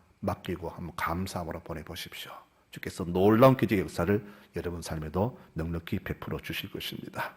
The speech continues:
오늘 주님의 감사도 그렇습니다. 주신 것에 불평 없이 드린 그런 감사였습니다.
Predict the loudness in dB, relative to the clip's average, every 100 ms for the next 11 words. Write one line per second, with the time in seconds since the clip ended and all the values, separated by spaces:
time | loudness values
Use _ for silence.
0 | _ -20 -14 -12 -12 -12 6 10 12 12
1 | 12 12 10 8 10 8 6 4 2 -4
2 | -4 -6 -8 -12 _ -20 -20 _ 8 8
3 | 10 6 6 4 0 -4 -6 -18 -10 -8
4 | -4 -4 -4 -6 -6 -6 -4 -4 -4 -2
5 | 0 -2 -4 -4 -2 -4 -6 -8 -10 -10
6 | -10 -14